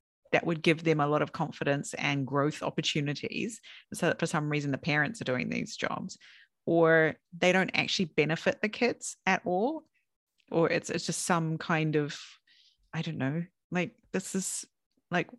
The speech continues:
we could be in the classroom helping or doing something actually that is useful for the teachers and things, but it's, it's,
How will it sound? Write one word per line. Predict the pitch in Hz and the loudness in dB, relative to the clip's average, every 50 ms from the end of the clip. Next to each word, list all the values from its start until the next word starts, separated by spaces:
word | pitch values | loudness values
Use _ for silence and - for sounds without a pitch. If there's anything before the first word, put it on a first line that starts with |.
| _ - 175 _ | _ -20 -18 _
we | - 170 202 196 | -2 0 0 0
could | - - 220 185 208 | 2 0 0 2 2
be | 214 202 196 - - | 2 2 2 2 2
in | 185 190 | 2 0
the | 180 180 | 0 -2
classroom | - 196 196 196 - 202 185 | 0 0 0 2 2 -2 -2
helping | 170 170 190 214 214 214 190 147 135 127 123 | 0 2 2 2 2 2 0 0 0 0 -2
or | - 143 143 147 | -2 -2 -2 0
doing | 143 175 185 180 185 | 2 2 2 2 2
something | - 196 - - 180 170 143 | 0 -2 -2 -2 -4 -4 -4
actually | - 156 170 - - - 170 170 160 160 156 - - - - - - _ - | -4 -4 -4 -4 -4 -2 -2 -2 -2 -2 -4 -6 -14 -20 -20 -20 -20 _ -10
that | 151 - 151 151 156 151 - - | -2 0 2 2 2 2 0 -2
is | - 175 165 165 | -4 -4 0 4
useful | 180 208 226 220 - 214 190 | 6 6 6 6 2 0 -2
for | 185 - 190 | 0 0 0
the | 170 175 | 0 2
teachers | - - 175 143 - - 165 151 165 | 2 2 0 0 2 0 -2 0 0
and | 156 151 147 | -2 -2 -2
things, | 151 147 147 147 - | -2 -4 -4 -4 -2
but | - 147 139 | -2 -2 -2
it's, | 135 - - - - - - - - | -2 -4 -6 -12 -12 -12 -12 -10 -8
it's, | 127 135 - - - _ - | -8 -8 -8 -10 -20 _ -18